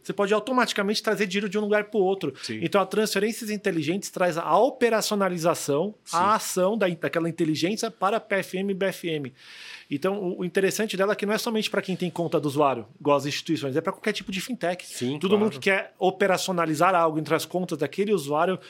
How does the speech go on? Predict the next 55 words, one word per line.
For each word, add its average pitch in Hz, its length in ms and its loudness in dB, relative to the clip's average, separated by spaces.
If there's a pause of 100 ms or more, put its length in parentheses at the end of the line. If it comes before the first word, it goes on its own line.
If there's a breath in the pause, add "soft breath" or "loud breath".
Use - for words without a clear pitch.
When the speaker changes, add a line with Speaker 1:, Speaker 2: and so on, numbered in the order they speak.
(100)
Speaker 1:
vai 165 160 2
conseguir 170 360 -8
com 165 120 -6
as 170 60 -2
transferências 165 500 -4
inteligentes. 156 880 -6
Speaker 2:
E, 202 120 -4
porra, 127 400 0
facilita 208 360 0
tudo. 156 300 2
É, 151 120 4
é 160 60 4
uma 190 140 4
ferramenta 180 420 2
pra 160 120 -2
cash 165 260 0
management, 127 360 0
pra - 100 0
tudo, 139 300 2
assim. 220 180 4
Speaker 1:
Tudo. 135 180 2
Speaker 2:
É, 147 360 -2
é 151 40 -4
absurdo 175 480 -2
Speaker 1:
É, 185 140 6
Speaker 2:
o 185 140 6
que 156 100 0
Speaker 1:
é. - 40 0
Speaker 2:
pode 190 240 2
ser 190 100 2
construído 190 540 2
em 180 60 4
cima 175 300 2
disso, 127 400 0
né? 170 200 4
Speaker 1:
É, 160 40 4
um 165 100 2
exemplo 170 600 0
super 180 280 0
diferente, 143 340 0
mas 143 140 2
toda 185 220 4
vez 185 260 0
que - 80 -8
o 180 40 -2
Marcelo 165 280 2
fazer 160 200 -2
uma 160 120 -2
transação 156 560 -2
maior 151 360 0
que - 100 -10
cem 175 200 -4
reais 147 300 -2
no 151 80 -4
cartão, 170 520 0